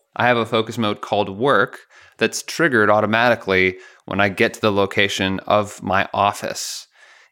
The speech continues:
And when the work focus mode is on, I can select which people, 'cause for me, the bit, one of the biggest distractions is not other people knocking on my door. It's just this, this phone with notifications that may not be appropriate for the,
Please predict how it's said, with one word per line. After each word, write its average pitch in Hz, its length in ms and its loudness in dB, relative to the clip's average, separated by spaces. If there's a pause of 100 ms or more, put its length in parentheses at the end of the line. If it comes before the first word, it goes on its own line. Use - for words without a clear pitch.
(140)
And 104 460 0 (420)
when 113 260 0
the 107 100 2
work 135 300 2
focus 110 400 -2
mode 101 200 0
is 95 100 -2
on, 92 400 -2 (500)
I 120 140 2
can 123 180 -2
select 110 500 2 (140)
which 139 260 0
people, 135 480 0 (140)
'cause 143 160 0
for 156 160 0
me, 131 460 2 (320)
the 120 120 -2
bit, 135 240 0
one 143 140 4
of 127 80 2
the 117 40 2
biggest 127 180 0
distractions 107 460 0
is 107 120 -6
not 110 160 2
other 107 180 0
people 110 280 -2
knocking 113 280 2
on 117 80 2
my 113 100 2
door. 123 180 2
It's 117 120 -2
just - 200 -8
this, - 360 -6 (280)
this 110 160 -6
phone 113 480 2
with 98 180 -4
notifications 113 800 0
that 101 180 -4 (120)
may 107 200 -2
not 110 220 0
be 104 100 -2
appropriate 101 500 -2
for 101 120 -4
the, 92 180 0